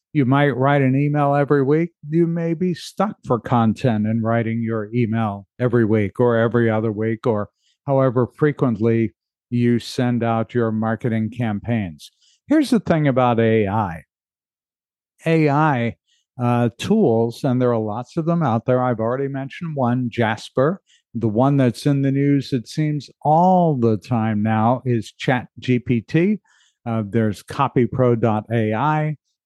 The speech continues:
There, there are m-, many, many, many of them. Uh, they do a wonderful job of helping you create content. You type in a few keywords and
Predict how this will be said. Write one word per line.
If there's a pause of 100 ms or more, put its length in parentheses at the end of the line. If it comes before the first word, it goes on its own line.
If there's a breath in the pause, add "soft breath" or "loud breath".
There,
there
are
m-,
many,
many,
many
of
them. (640)
Uh,
they
do
a
wonderful
job (240)
of
helping
you
create
content. (380)
You
type
in
a
few
keywords (420)
and